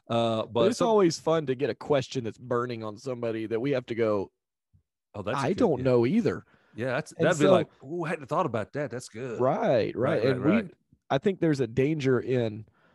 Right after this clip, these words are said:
Speaker 2: assuming we have all the answers. There's a popular pastor that has a podcast called, like, Ask This or whatever.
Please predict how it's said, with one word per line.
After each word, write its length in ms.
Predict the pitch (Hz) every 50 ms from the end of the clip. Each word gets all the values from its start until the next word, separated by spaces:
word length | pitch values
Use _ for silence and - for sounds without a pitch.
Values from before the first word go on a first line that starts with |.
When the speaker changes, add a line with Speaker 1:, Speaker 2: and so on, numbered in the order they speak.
| _ _ _
Speaker 2:
assuming 480 | 120 117 - - 151 147 139 131 120
we 120 | 117 110 113
have 280 | 113 117 104 117 120
all 120 | 127 127 127
the 200 | 127 131 131 135
answers. 320 | 139 143 - 143 139 135 131
There's 220 | 135 131 131 117
a 120 | 120 107
popular 680 | - - - 127 127 127 - 135 120 110 104 98 92 - - _ _ _ -
pastor 580 | - - 113 117 113 - - 101 98 92 123 120 _ _ _ _ _ _ _ _ _
that 240 | 113 107 98 - _ _ _ _ _ _ _ _ _ _
has 260 | - 139 123 117 120
a 160 | 110 101 101 - -
podcast 640 | 127 120 120 117 - - 131 120 113 107 107 - - _
called, 260 | - - 120 113 110 98
like, 220 | 101 101 95 - _ _ -
Ask 300 | 107 113 117 113 - _ _ - _ _ _ _ _ _ _ _ _ _ _ -
This 360 | 110 113 110 113 113 - -
or 60 | 110
whatever. 320 | 113 113 110 107 107 117